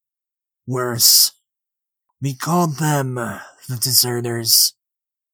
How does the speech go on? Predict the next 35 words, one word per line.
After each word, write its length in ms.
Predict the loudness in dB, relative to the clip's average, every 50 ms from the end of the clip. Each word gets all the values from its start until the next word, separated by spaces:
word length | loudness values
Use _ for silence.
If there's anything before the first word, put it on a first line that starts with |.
| _ _ _ -12
I'm 80 | -8 -4
sure 280 | -2 -2 0 0 -2 -2
they 120 | -2 -2
had 160 | -2 -2 -4
an 100 | -4 -4
actual 460 | -6 -6 -6 -6 -8 -8 -6 -8 -8
name. 240 | -8 -8 -8 -8 -6
I 80 | -4 -4
didn't 240 | -4 -4 -6 -8 -12
give 160 | -14 -12 -8
a 60 | -4
shit 420 | -2 0 0 0 0 -2 -8 -10 -10
to 100 | -12 -12
learn 380 | -10 -8 -8 -8 -8 -8 -8
it. 300 | -10 -10 -10 -6 -8 -8 _ _ _ _ _ _ _ _ _ _ _ _ _ _ _ _ _ _ _ _ _ _ _ _ _ -6
Believe 280 | -2 0 2 2 2 2
it 80 | 0
or 100 | 0 0
not, 420 | 0 2 2 2 2 0 0 -4 _ _ _ _ _ _
last 460 | -12 -4 -2 -2 0 2 2 2 2
time 280 | 2 2 -2 -2 -2 -4
that 160 | -4 -6 -8 -6
me 240 | -6 -4 -4 -4
and 260 | -4 -8 -10 -12 -16 -18 _ _ _ _ _ _ _ _ -8
Balboa 640 | -4 -2 -2 -2 -2 -2 -2 -2 0 0 -2 -2 -2
ever 200 | -2 -4 -6 -8
fought 360 | -10 -8 -6 -6 -6 -4 -4 -4
together 440 | -6 -4 -4 -6 -6 -4 -4 -6
was 180 | -6 -6 -6 -6
taking 460 | -6 -6 -8 -8 -8 -8 -8 -8 -8
them 260 | -6 -6 -6 -6 -6
down. 520 | -6 -6 -6 -4 -4 -4 -6 -6 -8 -10 -14 -18 _ _ _ _ _ _ _ _ _ _ _ _ _ _ _ _ _ _ _ _ _ -12
No, 320 | -6 -4 -2 -2 -2 -4
it 60 | -6 -10
was 600 | -14 -14 -10 -4 0 4 4 6 4 4 2